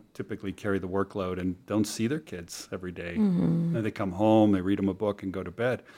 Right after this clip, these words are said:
Speaker 1: uh, or maybe have dinner with them if they're lucky. So I wa-, I was very blessed to have a lot of time with my kids all the way through. And they would come to,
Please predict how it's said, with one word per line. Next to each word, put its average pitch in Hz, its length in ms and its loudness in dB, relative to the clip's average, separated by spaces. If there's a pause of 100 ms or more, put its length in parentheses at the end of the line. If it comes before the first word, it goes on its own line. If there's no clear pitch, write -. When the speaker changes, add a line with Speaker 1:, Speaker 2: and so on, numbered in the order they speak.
(340)
Speaker 1:
uh, 92 280 -2
or 95 200 -8
maybe 92 280 -2
have 90 240 -2
dinner 101 360 2 (200)
with 101 140 -8
them 95 120 -4
if 92 140 -8
they're 101 100 -8
lucky. 104 400 -8 (760)
So 107 340 6 (240)
I 120 140 4
wa-, 110 180 2 (180)
I 117 60 -2
was 110 160 2
very 110 220 6
blessed 90 400 -6
to 101 80 -6
have 90 160 -4
a 92 40 -6
lot 101 380 2
of 92 80 -6
time 95 220 -8
with 98 160 -12
my 98 100 -10
kids - 380 -18
all 104 100 -2
the 104 80 0
way 98 100 0
through. 107 300 -2
And 113 80 4
they 120 60 6
would 110 160 0
come 107 160 -2
to, 98 100 -2